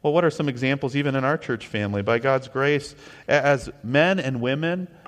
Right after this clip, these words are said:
have been faithful to prioritize what God prioritizes toward his church,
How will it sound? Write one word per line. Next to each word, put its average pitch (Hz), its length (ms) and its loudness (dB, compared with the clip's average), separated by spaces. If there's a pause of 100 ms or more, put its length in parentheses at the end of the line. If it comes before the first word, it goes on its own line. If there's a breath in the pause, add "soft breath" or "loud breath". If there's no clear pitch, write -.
(120 loud breath)
have 135 220 4
been 139 160 2
faithful 156 580 0
to 160 160 -4
prioritize 143 840 2
what 117 240 -2
God 127 480 2
prioritizes 170 840 0
toward 131 220 -2
his 120 220 -4
church, - 680 -4